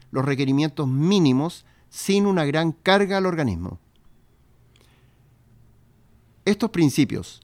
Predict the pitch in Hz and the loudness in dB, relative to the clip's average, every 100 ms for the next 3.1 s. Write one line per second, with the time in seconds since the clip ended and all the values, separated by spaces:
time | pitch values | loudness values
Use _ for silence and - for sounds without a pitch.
0 | _ _ _ _ _ 131 156 185 196 185 | _ _ _ _ _ 0 0 0 -2 0
1 | 190 139 151 135 135 160 147 135 120 127 | 2 2 0 -4 -2 0 2 0 -2 -4
2 | - 165 151 139 151 165 175 170 113 - | -2 -2 0 0 0 0 0 0 0 -4